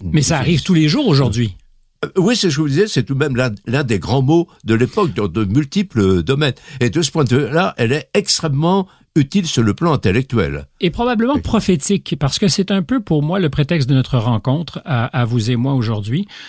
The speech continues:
Speaker 1: Euh, j'ai relu récemment La Grève en français,
Speaker 2: Mhm.
Speaker 1: Atlas Shrugged.
Speaker 2: Mhm.
Speaker 1: Alors quand on parle d'Atlas, on pourrait penser à la vertèbre qui tient notre,
Speaker 2: <laughs>
Speaker 1: euh, cerveau, la première de nos vertèbres,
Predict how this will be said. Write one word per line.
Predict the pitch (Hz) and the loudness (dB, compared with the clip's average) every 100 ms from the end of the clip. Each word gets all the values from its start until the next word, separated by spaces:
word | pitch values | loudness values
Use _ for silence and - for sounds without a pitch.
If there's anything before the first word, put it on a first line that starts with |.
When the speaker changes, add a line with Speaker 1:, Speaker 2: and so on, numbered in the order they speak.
| - _ - | -20 _ -10
Speaker 1:
Euh, | 151 - | -10 -4
j'ai | 110 143 | 0 2
relu | 143 170 175 | 2 2 0
récemment | 127 139 147 131 131 170 143 - - | 0 0 0 0 0 -2 -6 -14 -12
La | 131 110 | -6 -4
Grève | 120 170 180 95 - - | 0 0 0 -6 -12 -8
en | |
français, | 123 135 107 160 214 - | -6 -4 -4 -4 -8 -8
Speaker 2:
Mhm. | 101 85 | -8 -4
Speaker 1:
Atlas | 120 214 135 120 - - _ | -6 -4 -2 -2 -4 -10 _
Shrugged. | - - 190 196 110 - - | -12 -2 0 0 -2 -8 -2
Speaker 2:
Mhm. | 123 | 0
Speaker 1:
Alors | 117 | 0
quand | 156 139 | 0 0
on | 113 | 0
parle | 143 131 | 0 -2
d'Atlas, | 113 123 - 151 175 190 - - - - - | -2 -6 -4 -4 -4 -4 -6 -10 -18 -20 -14
on | - 113 | -6 -4
pourrait | 117 113 | -2 0
penser | 120 110 - 131 | 0 0 0 0
à | 131 113 | 0 -4
la | 110 107 101 | -4 -4 -2
vertèbre | 123 - 175 165 135 123 | -2 0 0 0 0 -2
qui | - - | -6 -6
tient | 123 - 143 139 | -4 0 2 2
notre, | 117 117 110 - | 2 2 0 -2
Speaker 2:
<laughs> | |
Speaker 1:
euh, | 120 110 107 | 0 2 2
cerveau, | - 131 135 220 | 2 2 2 2
la | 139 | 0
première | - 131 135 156 139 | -2 -2 0 0 0
de | 120 | -2
nos | 117 | 0
vertèbres, | 123 - 214 | -2 -2 -4